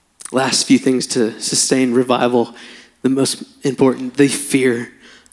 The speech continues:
of the Lord. To make your decisions motivated, motivated by your love for him. To take responsibility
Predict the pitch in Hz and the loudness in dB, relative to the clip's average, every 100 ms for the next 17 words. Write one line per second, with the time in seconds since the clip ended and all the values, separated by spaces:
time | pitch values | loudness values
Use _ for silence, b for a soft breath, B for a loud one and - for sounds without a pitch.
0 | - - - - 85 - - _ _ _ | -10 -8 -6 -4 -6 -8 -18 _ _ _
1 | _ _ _ _ _ _ _ _ _ - | _ _ _ _ _ _ _ _ _ -4
2 | 127 120 113 175 160 120 - 147 147 151 | 0 2 2 2 2 0 2 2 2 0
3 | 151 139 - b b b b b - 135 | -2 -6 -8 b b b b b -6 0
4 | 143 135 127 120 117 113 - _ 135 160 | 2 2 0 -2 -4 -8 -10 _ 0 4
5 | 147 120 117 107 110 - b b b - | 4 2 -4 -6 -12 -16 b b b -4
6 | 123 123 117 117 - 110 - - - - | 0 0 0 -2 -4 -8 -8 -12 -16 -20
7 | - _ _ _ - - - 147 - 127 | -20 _ _ _ -18 -6 0 0 2 -2
8 | - 147 147 - 151 139 131 127 120 | 0 -2 0 0 2 2 2 0 -2